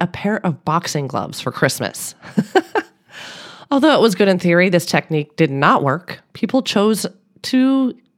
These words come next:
swing on the punching bag. They did not use the punching bag for anger expression.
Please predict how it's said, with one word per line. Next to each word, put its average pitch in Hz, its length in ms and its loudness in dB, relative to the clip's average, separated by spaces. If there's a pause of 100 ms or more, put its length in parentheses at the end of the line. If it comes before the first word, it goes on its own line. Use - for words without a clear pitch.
(720)
swing 226 440 0
on 208 120 2
the 175 60 -2
punching 143 300 -2
bag. 120 280 0
They 160 120 0
did 220 220 0
not 247 260 0
use 247 300 0
the 220 80 -2
punching 208 320 -2
bag 190 240 0
for 175 100 -2
anger 165 260 0
expression. - 600 -2